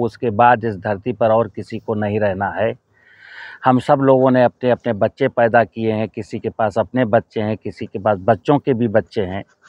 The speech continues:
तो आखिर क्या होगा ये आने वाली पीढ़ी का? आँख बंद करके कभी इत्मीनान से अगर दो मिनट का समय हो तो सोचना, तो लगता है कि अब, बीस साल के बाद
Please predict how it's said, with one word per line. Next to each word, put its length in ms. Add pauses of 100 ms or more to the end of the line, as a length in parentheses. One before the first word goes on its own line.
(1200)
तो 140
आखिर 400
क्या 140
होगा 420
ये 100
आने 260
वाली 220
पीढ़ी 420
का? 180 (1300)
आँख 300
बंद 280
करके 380
कभी 300
इत्मीनान 600
से 180
अगर 220
दो 320
मिनट 280
का 140
समय 320
हो 140
तो 140
सोचना, 640
तो 400 (260)
लगता 420
है 180
कि 300
अब, 200 (600)
बीस 260
साल 200
के 140
बाद 240